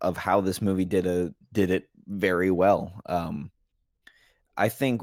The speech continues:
one of the, the best compliments I can give this movie in, in terms of sound design is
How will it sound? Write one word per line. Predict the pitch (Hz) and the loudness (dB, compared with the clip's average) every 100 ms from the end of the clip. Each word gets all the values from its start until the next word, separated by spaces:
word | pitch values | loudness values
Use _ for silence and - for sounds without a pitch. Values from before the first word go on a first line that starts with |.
| - | -4
one | 98 117 | 0 0
of | 110 90 | 0 2
the, | 90 87 - | 2 2 -2
the | 80 92 | -6 -6
best | 85 104 120 | 0 0 0
compliments | - 131 120 107 87 73 - - - - | -4 -2 -2 -4 -6 -6 -10 -16 -16 -4
I | 95 | -2
can | - 98 | 0 -4
give | 90 101 101 | 0 0 0
this | 107 104 110 | -2 -4 -2
movie | 101 101 110 123 _ _ _ _ _ _ _ _ _ _ - | -2 -2 -2 -6 _ _ _ _ _ _ _ _ _ _ -8
in, | 107 98 | -4 -2
in | - 95 | -4 -6
terms | - 110 95 | -4 -2 0
of | 92 82 - _ _ - | 0 0 -2 _ _ -14
sound | - 104 123 120 | -2 0 2 0
design | 87 160 62 50 50 - _ _ _ _ _ | -4 -10 -12 -14 -16 -20 _ _ _ _ _
is | 101 98 92 85 85 | 0 2 0 -4 -10